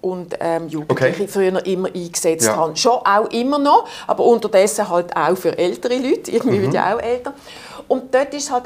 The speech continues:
Speaker 1: auch in diesem Zusammenhang gegangen, oder? Wir machen sehr viel Politik, wo ich mich manchmal frage, ob man wirklich die Zukunft, also die Zukunft auch von meinen Kindern, wirklich berücksichtigt. Also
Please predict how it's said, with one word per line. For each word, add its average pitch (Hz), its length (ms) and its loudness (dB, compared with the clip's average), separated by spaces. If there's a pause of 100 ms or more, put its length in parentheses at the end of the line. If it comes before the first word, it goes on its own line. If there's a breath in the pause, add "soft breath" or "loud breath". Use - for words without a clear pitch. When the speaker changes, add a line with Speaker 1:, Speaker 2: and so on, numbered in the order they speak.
Speaker 1:
auch 214 240 0
in - 140 -6
diesem 202 260 -4
Zusammenhang 190 460 -6
gegangen, 175 340 -4
oder? - 220 -4
Wir 277 100 -6
machen 254 340 -6
sehr 226 220 -6
viel 247 160 -14
Politik, 220 680 -8
wo 214 120 -6
ich 208 200 -8
mich 208 120 -6
manchmal 190 200 -6
frage, 208 380 -6
ob 214 60 -6
man 208 120 -6
wirklich 202 320 -8
die - 440 -18
Zukunft, 262 800 -4
also - 160 -14
die - 280 -18
Zukunft 180 480 -4
auch 165 100 -4
von 170 120 -6
meinen 165 220 -8
Kindern, 165 340 -12 (260 loud breath)
wirklich 190 360 -4
berücksichtigt. 151 920 -6 (240 loud breath)
Also 190 220 -4